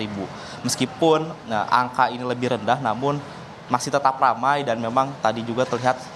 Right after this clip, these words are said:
ada sedikit antrian bagi para penumpang yang ingin, eh, menyimpan bagasi. Dan karena dari pihak bandara sendiri sudah menyarankan kepada para penumpang untuk melakukan checking online, sehingga memang tadi antrian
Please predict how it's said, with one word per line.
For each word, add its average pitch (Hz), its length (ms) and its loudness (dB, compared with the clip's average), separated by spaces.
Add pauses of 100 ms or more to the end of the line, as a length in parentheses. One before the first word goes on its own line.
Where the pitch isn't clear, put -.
(120)
ada 120 160 2
sedikit 127 400 -2
antrian 127 560 2
bagi 110 400 -4 (320)
para 117 240 2
penumpang 127 720 2
yang 120 320 4 (160)
ingin, 135 400 0 (400)
eh, 107 80 2
menyimpan 127 640 0
bagasi. 107 560 0 (340)
Dan 113 420 2
karena 131 320 0
dari 127 160 0
pihak 156 400 0
bandara 123 240 -4
sendiri 123 320 -4
sudah 127 400 2
menyarankan 131 680 2
kepada 110 420 0
para 113 240 2
penumpang 117 560 2
untuk 117 240 -10
melakukan 117 480 0
checking 127 240 -2
online, 110 400 2
sehingga 127 480 0 (320)
memang 127 400 2
tadi 135 240 0
antrian 123 720 2